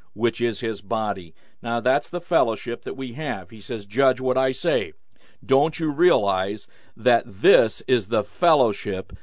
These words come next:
that we have?" And now he says, "For we, being many, are one bread and one body, for we are all partakers of that one bread."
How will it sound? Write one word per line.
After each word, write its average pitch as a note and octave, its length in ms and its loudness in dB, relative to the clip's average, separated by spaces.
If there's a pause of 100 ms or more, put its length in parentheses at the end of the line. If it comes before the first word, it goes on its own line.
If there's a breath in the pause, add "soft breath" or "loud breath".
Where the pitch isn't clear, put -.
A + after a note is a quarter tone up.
(140 loud breath)
that B2+ 300 6
we D#3+ 320 0
have?" F#2+ 400 -6 (680)
And B2 180 -4
now E3+ 240 0
he D#3 160 -4
says, B2 280 -4
"For C#3+ 240 0
we, E3 420 -2
being C#3 400 -4
many, C3 380 -2
are A#2 260 2
one A#2+ 380 0
bread B2+ 520 -2 (520 soft breath)
and A#2+ 220 -4
one C3+ 380 -2
body, A2 580 0 (300)
for C#3+ 260 2
we B2+ 180 2
are B2+ 400 2
all E3 360 8
partakers B2+ 1120 0 (160)
of G#2 560 4 (260 soft breath)
that A2 320 4
one G#2+ 320 -4
bread." G2+ 440 -2